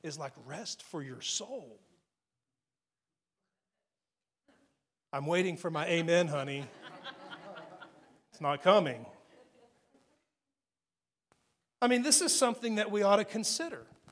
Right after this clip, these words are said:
It's easy for us to celebrate this passage of Scripture because we need rest for our soul, and we want a gentle king who's humble. So we can, we can give that to Jesus. Yeah, you be gentle, you be humble.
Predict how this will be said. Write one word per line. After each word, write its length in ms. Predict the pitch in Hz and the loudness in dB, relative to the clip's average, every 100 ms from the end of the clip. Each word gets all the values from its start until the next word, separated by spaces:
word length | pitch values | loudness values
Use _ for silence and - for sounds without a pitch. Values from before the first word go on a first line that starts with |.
| _ - | _ -4
It's 220 | 240 233 | 0 0
easy 280 | 320 359 381 | 0 -2 -2
for 160 | 359 311 | -2 0
us 140 | 269 | 0
to 120 | - | 4
celebrate 560 | 190 269 262 269 240 220 | 4 6 4 4 4 4
this 160 | 220 - | 0 -2
passage 420 | 214 214 208 180 | 2 2 2 -4
of 80 | 165 | -4
Scripture 400 | - 247 - 208 | 0 -2 -2 -6
because 340 | 185 202 160 | -4 -4 -4
we 160 | 185 175 | -2 -2
need 260 | 208 330 | -2 -4
rest 260 | 175 143 - | -2 -6 -6
for 200 | 175 147 | -8 -6
our 100 | 135 | -6
soul, 340 | - 170 143 | -6 -6 -6
and 140 | 180 180 | -6 -6
we 80 | 233 | -4
want 320 | 226 247 220 | -2 -2 -4
a 60 | |
gentle 320 | 170 185 170 156 | -4 -4 -4 -6
king 340 | - 151 135 | -8 -8 -8
who's 220 | 139 143 | -10 -8
humble. 420 | 175 220 151 123 - - | -6 -6 -6 -12 -16 -10
So 160 | - 226 | 6 8
we 140 | 233 | 8
can, 220 | 240 240 226 - - | 4 -4 -6 -12 -4
we 140 | 233 | -2
can 260 | 240 240 196 | 4 2 2
give 380 | 226 311 233 214 | 0 0 -2 -2
that 240 | 196 185 | -2 -2
to 100 | 196 | -6
Jesus. 500 | 160 240 190 143 - | -4 -2 -4 -6 2
Yeah, 180 | 190 190 - - - | 6 6 2 -16 -10
you 300 | 139 247 285 | 0 2 4
be 180 | 269 220 | 2 2
gentle, 460 | 214 208 196 185 - | 0 2 2 0 -6
you 240 | 156 190 247 | -4 -2 0
be 180 | 247 214 | 0 6
humble. 460 | 202 196 185 180 | 6 6 2 -4